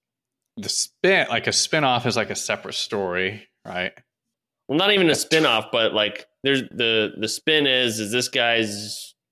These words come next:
Speaker 2: I don't know. Yeah, I forget what it, what he had for, for a spin. Do you remember?
Speaker 1: Something with two twists.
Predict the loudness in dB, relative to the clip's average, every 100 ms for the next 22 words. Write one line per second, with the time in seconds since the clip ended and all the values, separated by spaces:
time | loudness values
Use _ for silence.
0 | _ _ _ _ _ _ -2 0 -2 -10
1 | -8 -2 0 0 4 4 4 2 2 2
2 | 0 -4 -8 -12 -8 -8 -8 -8 -10 -8
3 | -10 -6 -6 -6 -10 _ _ _ _ _
4 | _ _ _ _ _ _ _ _ -10 -6
5 | -2 -2 -4 -2 -2 0 2 2 0 -6
6 | -8